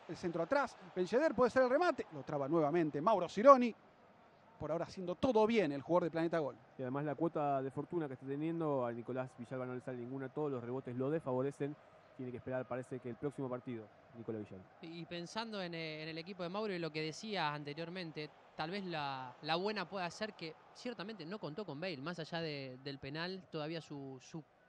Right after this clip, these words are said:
Speaker 3: as de espada no ha hecho demasiado, pensando en que pueda ser importante para la revancha.
Speaker 2: Tampoco apareció el de Mauro Cironi, que el de Nicolás Villalba, que dijo que es Neymar. El, vimos muy poquito de brasileño.
Speaker 1: Así es, vimos, vimos muy poco de un jugador carísimo como Neymar. Se mete en el área, puede ser el descuento. Sturridge, gol.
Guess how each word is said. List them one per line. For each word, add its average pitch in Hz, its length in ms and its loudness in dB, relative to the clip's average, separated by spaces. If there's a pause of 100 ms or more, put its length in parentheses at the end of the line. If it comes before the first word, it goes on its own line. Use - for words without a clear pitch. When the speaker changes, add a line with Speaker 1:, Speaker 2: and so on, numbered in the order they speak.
(380)
Speaker 3:
as 190 180 0
de 175 80 -6
espada 196 540 -4 (340)
no 190 180 -2
ha 196 80 0
hecho 190 200 -4
demasiado, 196 520 -4 (160)
pensando 185 360 -8
en 165 60 -6
que 156 80 -6
pueda 165 140 -4
ser 156 140 -8
importante 147 420 -6
para 139 180 -6
la 143 60 -4
revancha. 180 320 -6 (160)
Speaker 2:
Tampoco 156 260 -2
apareció 151 280 2
el 160 60 2
de 156 60 0
Mauro 156 200 0
Cironi, 180 320 -2
que 123 400 -4 (100)
el 127 140 -6
de 123 320 -4
Nicolás 143 220 -4
Villalba, 156 240 -2
que 127 80 -6
dijo 139 180 -4
que 135 120 -6
es 143 120 -12
Neymar. 143 400 -4 (120)
El, 117 260 -8
vimos 135 200 -4
muy 156 120 -2
poquito 139 260 -6
de 120 60 -4
brasileño. 107 420 -12
Speaker 1:
Así 156 180 -8
es, 160 80 -4
vimos, 151 360 -6 (160)
vimos 185 260 -4
muy 220 140 -4
poco 254 240 4
de 240 60 2
un 240 60 -2
jugador 214 240 -6
carísimo 143 460 -8
como 147 140 -4
Neymar. 226 260 4
Se 208 100 0
mete 220 180 2
en 226 80 2
el 302 60 4
área, 285 220 6
puede 233 160 6
ser 254 160 4
el 240 160 2
descuento. 320 400 4
Sturridge, 359 320 8
gol. 349 180 12